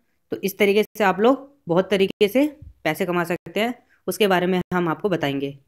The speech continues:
तो फ्रेंड्स, अगर आप लोगों ने हमारा चैनल सब्सक्राइब नहीं किया है तो प्लीज़ हमारा सब्सक्राइब कर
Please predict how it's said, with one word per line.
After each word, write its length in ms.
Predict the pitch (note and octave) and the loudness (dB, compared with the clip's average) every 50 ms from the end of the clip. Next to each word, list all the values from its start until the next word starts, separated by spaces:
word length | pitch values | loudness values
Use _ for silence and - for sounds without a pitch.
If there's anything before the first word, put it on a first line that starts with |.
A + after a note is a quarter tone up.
| - _ _ _ _ _ _ _ _ _ - | -20 _ _ _ _ _ _ _ _ _ -8
तो 60 | F3+ | -4
फ्रेंड्स, 260 | - G3+ A3 A3 G#3+ | 0 0 0 2 2
अगर 160 | G#3 G3+ G#3 | 0 2 2
आप 140 | G3 F#3+ F3+ | 2 2 2
लोगों 180 | F#3+ F#3 F#3+ F#3+ | 2 2 2 2
ने 60 | F#3+ | 0
हमारा 300 | F3+ - _ F3+ F3 F3+ | -2 -2 _ -2 -2 0
चैनल 240 | F3+ G3 F3+ F#3 F#3+ | 0 0 0 0 0
सब्सक्राइब 440 | F#3 - E3 - - F3 F3+ G3 G3+ | -2 -2 -6 0 4 4 4 6 6
नहीं 140 | G3+ G#3 G#3 | 4 4 4
किया 140 | G#3 G3+ G3 | 6 4 4
है 180 | - - G3+ | 4 2 -2
तो 100 | G3 G#3+ | -2 -2
प्लीज़ 240 | F#3+ - G3 G3+ E3+ | 0 2 2 2 2
हमारा 240 | F#3 F3+ E3+ E3+ F3 | 2 0 0 0 -2
सब्सक्राइब 400 | E3+ - - - - F3+ F3 F3+ | -2 -6 -14 -4 0 2 2 2
कर 120 | F3+ F#3 | 2 -2